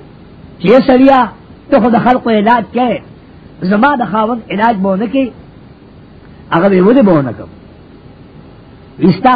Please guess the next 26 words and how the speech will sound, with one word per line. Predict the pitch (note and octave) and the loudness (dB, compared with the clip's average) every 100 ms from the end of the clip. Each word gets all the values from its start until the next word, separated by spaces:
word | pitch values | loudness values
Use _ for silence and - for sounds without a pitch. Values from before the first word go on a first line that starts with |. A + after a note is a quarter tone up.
| G3 | 0
خاوند | A3 A#3 G#3+ | -2 -2 -4
کوم | B3+ C#4 | -4 -2
یو؟" | A#3+ F#3+ | -2 -2
هغه | D#3+ D#3+ - | -6 -6 -4
ایوب | E3+ C4+ C#4+ D4 - | 0 0 0 -8 -2
وی، | D#3 D#3 | 2 2
"او." | A#2+ - - - - - - | 0 -8 -20 -20 -20 -20 -8
هغه | C#3 A3 C4+ | -2 0 2
وی، | C4+ | 0
"هغه | F#3+ A3+ | -2 -4
نه | A3 | -4
جوړي. | A#3 D#3 G#2 - - - - - - - - - - - - | -6 -6 -10 -20 -20 -20 -20 -20 -20 -20 -20 -20 -20 -10 -4
هغه | A3 C4+ | -2 0
به | C4+ | -2
هغه | B3+ C4+ D4+ B3 | -2 -2 0 -2
جوړیږي | B3 A#3 C#4+ A#3+ D#4 D4+ | -4 0 2 4 4 4
چې | A#3+ F#3+ | 0 -2
ته | B3 | -2
نظر | G3+ C4+ B3+ | 2 2 2
د | G#3 | 0
غیر | F#3+ F3 D#3+ | 0 0 -2
الله | C#3+ C3 | -2 -6
ورکړې." | A2+ G2 - - - - - - - - - - - - - - - - - - - | -10 -14 -20 -20 -20 -20 -20 -20 -20 -20 -20 -20 -20 -20 -20 -20 -20 -20 -20 -20 -4
هغې | E3 G3+ G#3 | 0 2 2
وی، | F#3 | 2
"نه، | E3+ A#3+ | 2 0